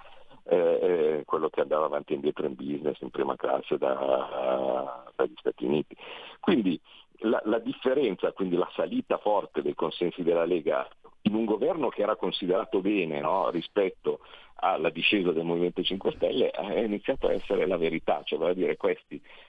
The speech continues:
sono, mm, diciamo, prospettati come altro, prospettati come efficienti, prospettati come, eh, come novità, ma in realtà non erano adeguati, cioè non erano adeguati a questo lavoro.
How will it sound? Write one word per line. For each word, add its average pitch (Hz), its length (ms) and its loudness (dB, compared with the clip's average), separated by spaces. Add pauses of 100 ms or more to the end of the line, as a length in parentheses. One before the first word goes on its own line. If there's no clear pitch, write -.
sono, 92 420 0
mm, 69 1120 -6
diciamo, 80 360 2 (220)
prospettati 107 720 -2
come 85 260 0
altro, 73 420 2
prospettati 78 600 -4
come 76 220 -4
efficienti, 73 680 -2
prospettati 73 600 -4
come, 76 320 -2 (360)
eh, 67 540 2 (240)
come 73 140 -4
novità, 82 340 0
ma 98 120 -2
in 95 60 2
realtà 87 260 -2
non 127 340 2
erano 78 360 0
adeguati, 64 640 -6
cioè 78 160 -6
non 90 180 -2
erano 67 200 -2
adeguati 64 460 -4
a - 20 -8
questo - 280 -8
lavoro. 60 360 -8